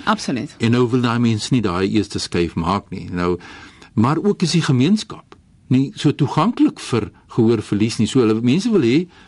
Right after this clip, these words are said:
Speaker 2: mense met gehoorverlies moet na vore kom. Maar as ons in 'n ontoeganklike gemeenskap in terme van hulle denke en die omgewing funksioneer, dan is dit ook nie so maklik vir mense om na vore te kom nie. Wat sê jy vir mense wat nou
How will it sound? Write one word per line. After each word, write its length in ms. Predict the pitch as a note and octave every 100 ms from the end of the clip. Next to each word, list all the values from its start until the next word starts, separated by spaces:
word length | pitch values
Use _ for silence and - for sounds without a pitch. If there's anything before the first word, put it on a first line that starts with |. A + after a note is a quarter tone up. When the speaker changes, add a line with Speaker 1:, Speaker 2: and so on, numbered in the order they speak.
| -
Speaker 2:
mense 260 | A2+ B2+
met 100 | D#3
gehoorverlies 460 | - A#2+ B2 C#3+ -
moet 140 | A2+
na 120 | B2 A2
vore 360 | - A3 D#4
kom. 200 | - D#2 - _ - -
Maar 140 | B2 B2+
as 140 | C#3
ons 140 | C#3+
in 80 | C#3
'n 40 | B2+
ontoeganklike 960 | D#3 D3 C3 - F#3+ - D3+ - B2 - -
gemeenskap 640 | - A2+ A#2+ C3+ - B2 A2
in 120 | G2
terme 280 | B2+ A#2+ A2
van 180 | A2 F#2+
hulle 280 | F2+ F2
denke 500 | F2+ G#2+ D#3 A2+ F#2 C#3+ - - -
en 120 | - A2+
die 160 | G2+ - -
omgewing 680 | A2 G2+ - G3+ F#3+ A2 - _
funksioneer, 600 | - C3 A2 B2 C3+ D#3
dan 140 | F#2 G#2+
is 100 | B2+
dit 60 |
ook 100 | B3
nie 80 | C4+
so 120 | -
maklik 340 | G3+ D3+ F3+ E3
vir 80 | C3
mense 200 | C3 C3+
om 40 | C#3+
na 60 |
vore 220 | B2 G3+
te 100 | A3+
kom 100 | -
nie. 100 | G#2+ F2+
Wat 200 | E3 G3
sê 160 | - E3+
jy 120 | D3
vir 100 | B2+
mense 300 | G#2 A2 G2+
wat 140 | G2+
nou 140 | G#2+